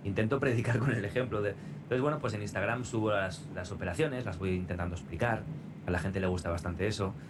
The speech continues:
En, <clears throat> en YouTube tenemos, eh, bueno, hago contenido de todo tipo, eh, eh, de con-, análisis de contexto, de, de gráficos, de operaciones, eh, de trading, eh, inversión, largo plazo, un poco de todo.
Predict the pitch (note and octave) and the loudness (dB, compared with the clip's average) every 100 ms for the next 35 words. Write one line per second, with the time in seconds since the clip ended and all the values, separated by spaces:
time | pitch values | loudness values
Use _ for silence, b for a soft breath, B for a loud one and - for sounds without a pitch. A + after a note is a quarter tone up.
0 | B B B A2 A2 G2+ F#2+ - - - | B B B 4 4 2 0 0 0 -6
1 | - - - - - - A#2+ A2+ C3 B2+ | -10 -10 -10 -10 -2 0 2 2 2 2
2 | B2 A#2+ A#2 A2+ A2 A2 G#2+ G2+ G2 G2 | 2 2 2 2 2 2 2 2 0 0
3 | B2 A2 F2+ G2 G2 F#2 - G#2 F#2+ G2 | 0 0 0 0 0 0 -4 -6 -2 2
4 | G2 F#2 F#2+ F2+ C3 A2+ G#2+ G#2 G2 F#2 | 2 4 2 2 0 2 2 2 2 2
5 | F2+ E2 D2 - C#2+ C2+ - - - G2 | 0 -2 -8 -10 -10 -10 -10 -10 -4 -2
6 | - - - - F#2 G2 F#2 E2 F2 C3 | -2 -4 -6 -2 2 2 0 -2 0 0
7 | A#2+ - G2+ G2 F#2 F2 E2+ E2+ B B | 0 0 2 4 2 2 0 0 B B
8 | - F2+ A#2 A#2 F#2+ G#2 G2 F#2 F2+ E2+ | -4 0 0 0 -2 2 2 0 0 0
9 | E2+ D#2+ A#2 G#2+ F#2+ F#2+ - B - - | 0 0 0 0 -2 -4 -8 B -10 -4
10 | F2 E2+ E2 C2+ D#2+ A2 A2+ G#2 G2+ G2+ | -2 0 -2 -4 0 4 6 6 4 2
11 | G2+ G2+ F2+ F2 E2+ - - - - F#2+ | 0 0 -2 0 -2 -6 -10 -10 -2 0
12 | A#2+ A#2 G#2+ F2+ F2+ A#2 - F#2 F#2+ F#2 | 2 2 2 -4 0 0 0 -2 -2 0
13 | F2+ B2+ A#2 | 2 2 2